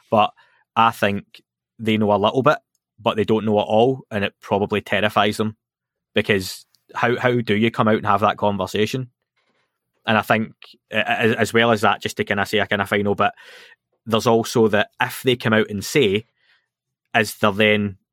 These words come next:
is it confirmation or disclosure? 'Cause confirmation is, "Yep, we're not alone and we need to look into this more." Or you disclose, "Here's what we've actually been doing for seventy years and we lied about it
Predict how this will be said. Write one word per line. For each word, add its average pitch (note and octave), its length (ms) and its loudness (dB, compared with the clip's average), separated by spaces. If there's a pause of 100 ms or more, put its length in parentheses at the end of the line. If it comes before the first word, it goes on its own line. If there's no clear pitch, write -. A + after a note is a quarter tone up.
(240)
is A2+ 100 -2
it - 80 -6
confirmation A2+ 760 -2
or G2+ 60 0
disclosure? G2+ 580 -2
'Cause - 180 -8
confirmation A#2+ 680 -2
is, A2 200 0
"Yep, A2 200 0
we're G#2+ 100 -4
not G#2+ 200 0
alone G#2+ 420 0 (340)
and G#2 160 -2
we G#2 60 2
need G#2+ 180 -2
to - 80 -2
look G#2 180 -2
into A2 200 -2
this B2 180 -2
more." B2+ 240 0 (320)
Or A#2+ 180 4
you A2 120 2
disclose, A2 640 0
"Here's A2 300 0
what A#2 120 0
we've G#2+ 80 -4
actually G#2+ 260 -2
been F#2+ 140 -2
doing G2+ 180 -4
for A#2 100 -4
seventy A2 360 -2
years A2 260 2
and G2 80 0
we G2 80 0
lied G2 300 -2
about A2 320 0
it G#2+ 80 0